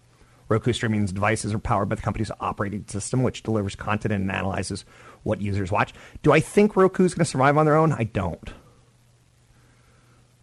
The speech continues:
When I take a look at their revenue going from three hundred million in two thousand and fifteen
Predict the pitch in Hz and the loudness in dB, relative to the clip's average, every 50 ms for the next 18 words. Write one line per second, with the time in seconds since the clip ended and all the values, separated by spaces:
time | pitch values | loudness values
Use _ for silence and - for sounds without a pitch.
0 | _ - 120 123 127 131 127 - 170 160 - 139 131 123 123 127 143 151 156 - | _ 0 2 4 4 4 4 2 2 4 4 2 4 4 4 6 6 4 4 2
1 | - - - _ - - 113 113 117 - 143 135 117 120 123 131 131 120 95 92 | -8 -12 -12 _ 0 2 4 4 4 4 2 2 4 4 4 4 2 2 0 -2
2 | 92 87 87 123 107 104 107 110 107 104 - - 110 104 104 104 104 104 104 - | -4 -4 -2 -2 0 0 0 -2 -2 -4 -2 -2 0 2 2 2 2 0 -2 -2
3 | - 135 151 147 131 101 123 135 135 120 120 - 120 117 120 120 117 117 117 113 | -2 0 2 2 2 4 4 2 2 2 0 0 0 2 2 4 2 2 2 0
4 | 107 107 - - 120 - 117 107 104 95 95 101 95 - 98 85 85 98 110 - | -2 -2 -4 -4 -4 -2 -2 -2 0 0 0 -2 -2 -2 -4 -4 -4 -4 -6 -6
5 | - 107 101 - - 98 - _ - - 101 90 92 | -6 -6 -4 -4 -4 -6 -8 _ -10 -6 -6 -6 -6